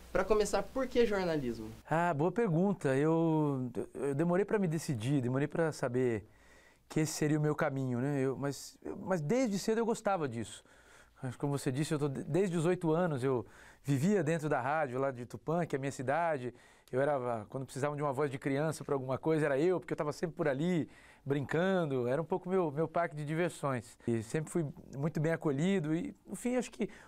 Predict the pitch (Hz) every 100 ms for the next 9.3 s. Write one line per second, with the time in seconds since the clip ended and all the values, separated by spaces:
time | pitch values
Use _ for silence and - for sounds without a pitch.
0 | - 180 185 214 180 143 117 147 147 160
1 | 180 185 - 196 180 180 185 170 190 175
2 | 190 180 156 165 165 - 180 147 - -
3 | _ - 156 160 - 165 160 151 156 127
4 | 110 117 131 156 170 180 190 - - 226
5 | 214 208 233 185 180 175 - - - -
6 | - - 139 143 - 170 170 - 175 151
7 | 156 185 175 180 160 160 185 208 208 190
8 | - 208 190 143 151 151 - - 135 120
9 | 165 143